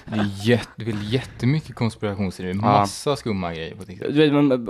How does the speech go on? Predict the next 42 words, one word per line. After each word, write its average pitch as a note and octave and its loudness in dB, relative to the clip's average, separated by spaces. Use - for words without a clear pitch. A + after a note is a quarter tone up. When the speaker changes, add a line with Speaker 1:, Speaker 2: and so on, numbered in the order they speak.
Speaker 2:
och A2 2
så B2 -4
allt, A#2+ 0
allt B2 -2
från A2 -8
liksom G#2 -10
så G#2 -10
här, F#2 -6
och, - 0
och C3 8
om D3+ 4
di-, D3 4
om D3 4
ditt C#3 0
djurs D3+ 8
efternamn C3+ 4
var A#2+ 6
det A#2 6
här A#2 4
och A2 2
du A2+ -2
bor A2+ 0
på A#2 0
den B2+ 2
här B2 4
gatan G2 0
så A#2 -8
kommer G#2+ -2
det G#2+ 0
här A2 2
ske. G#2+ 0
Det, - -6
det, G2+ -8
det A2 -4
fin-, C#3 0
det C3 -4
känns C#3+ 4
som C#3+ 4
att B2+ 2
det B2 -2
finns, B2 -2
eh, A#2 6